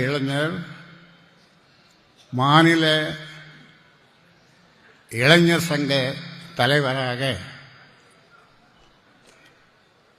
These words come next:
பரசுராமன் முகுந்தன் அவர்களை அறிவிக்கிறேன்.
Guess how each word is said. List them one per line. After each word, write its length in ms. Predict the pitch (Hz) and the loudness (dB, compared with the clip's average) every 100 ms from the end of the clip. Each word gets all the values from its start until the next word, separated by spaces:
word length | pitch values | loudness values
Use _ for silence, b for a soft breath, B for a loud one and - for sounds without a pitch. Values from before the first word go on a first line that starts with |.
| _ _ _ _ _ _ _ _ - | _ _ _ _ _ _ _ _ -2
பரசுராமன் 880 | 127 151 160 160 147 147 135 143 127 113 - - - - _ _ _ _ _ _ _ _ - | 2 2 2 0 2 0 0 -2 -4 -10 -16 -20 -20 -20 _ _ _ _ _ _ _ _ -4
முகுந்தன் 580 | 123 147 185 180 170 160 131 | 2 4 6 6 2 0 -2
அவர்களை 440 | 131 131 127 123 107 113 - - - - - - - - - - - - - - - - - - - - 123 | -2 -2 -4 -4 -6 -10 -12 -14 -14 -14 -12 -14 -14 -14 -14 -14 -14 -14 -14 -16 -16 -16 -16 -16 -16 0 4
அறிவிக்கிறேன். 680 | 139 139 135 139 117 113 | 4 4 0 -4 -8 -8